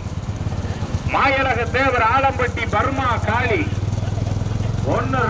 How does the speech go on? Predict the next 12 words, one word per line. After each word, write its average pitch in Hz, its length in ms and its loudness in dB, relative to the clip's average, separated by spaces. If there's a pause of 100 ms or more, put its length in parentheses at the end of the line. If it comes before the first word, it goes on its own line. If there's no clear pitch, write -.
ரெண்டு 277 200 0
மாடு 240 420 2
தனியா. 214 400 0 (2000)
தற்பொழுது 262 440 4
மூன்றாவதாக 269 800 6
பேயாடி 262 500 6
கோட்டை 254 380 6
பெரிய 240 420 4
கருப்பர் 254 380 4
துணை. 233 280 4 (240)
கார் 220 160 6
போட்டோம். 220 320 6